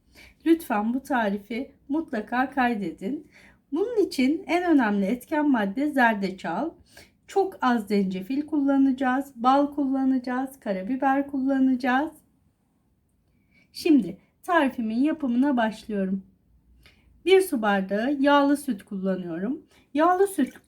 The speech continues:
kullanmamın sebebi ya içerisine zerdeçalın vücutta emilebilmesi için bir miktar yağ katmalısınız. Tereyağı olabilir, Hindistan cevizi yağı olabilir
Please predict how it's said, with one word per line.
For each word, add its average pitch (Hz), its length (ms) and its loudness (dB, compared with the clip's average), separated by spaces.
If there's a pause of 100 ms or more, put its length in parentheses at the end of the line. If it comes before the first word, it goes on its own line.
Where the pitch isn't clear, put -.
kullanmamın 262 640 2
sebebi 240 600 -4 (280)
ya 392 180 4
içerisine 277 840 0
zerdeçalın 247 840 -2
vücutta 233 360 -6
emilebilmesi 208 880 -2
için 196 420 -6 (280)
bir 311 140 8
miktar 214 400 4
yağ 208 300 2
katmalısınız. 190 840 -8
Tereyağı 208 540 0
olabilir, 170 600 -8
Hindistan 208 540 -2
cevizi 185 340 -4
yağı 165 280 -6
olabilir 180 500 -4